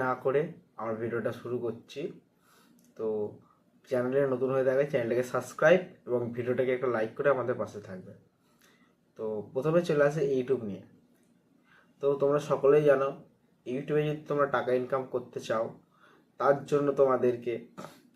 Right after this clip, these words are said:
চার হাজার ঘন্টা ওয়াচ টাইম এবং হাজার সাবস্ক্রাইবার্স দরকার হয়। তবে তোমরা YouTube-এর চ্যানেল মনিটাইজেশন করে, তারপরে মনিটাইজেশন অ্যাপ্লাই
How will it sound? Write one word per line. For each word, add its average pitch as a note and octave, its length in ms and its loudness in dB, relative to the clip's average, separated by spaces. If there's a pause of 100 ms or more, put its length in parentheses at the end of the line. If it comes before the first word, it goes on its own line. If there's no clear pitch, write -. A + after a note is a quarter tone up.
(100)
চার C3+ 220 6
হাজার C#3+ 220 10
ঘন্টা C#3 220 2
ওয়াচ C3 260 2 (120)
টাইম C#3 200 4 (640)
এবং B2 220 -2 (240)
হাজার B2+ 260 6 (100)
সাবস্ক্রাইবার্স C3 680 4 (460)
দরকার A#2+ 360 2
হয়। F2+ 160 -8 (560)
তবে B2+ 180 6 (120)
তোমরা C3 260 4 (680)
YouTube-এর B2+ 460 0
চ্যানেল B2+ 300 0 (440)
মনিটাইজেশন B2 580 0 (120)
করে, C#3 180 6 (320)
তারপরে B2+ 520 0 (540)
মনিটাইজেশন B2 580 0
অ্যাপ্লাই C#3 340 6